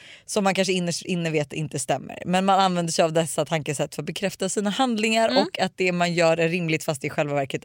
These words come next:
Speaker 1: absolut inte är rimligt.
Speaker 2: Alltså lite så, är man shoppingberoende och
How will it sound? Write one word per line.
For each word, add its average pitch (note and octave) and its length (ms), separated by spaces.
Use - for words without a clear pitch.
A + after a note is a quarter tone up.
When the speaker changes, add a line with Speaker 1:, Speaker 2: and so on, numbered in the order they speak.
Speaker 1:
absolut - 500
inte F3 260
är D#3+ 40
rimligt. D3+ 320
Speaker 2:
Alltså D#4 160
lite D4+ 380
så, G3+ 100
är B3+ 320
man A#3+ 160
shoppingberoende F3+ 1000
och F#3 260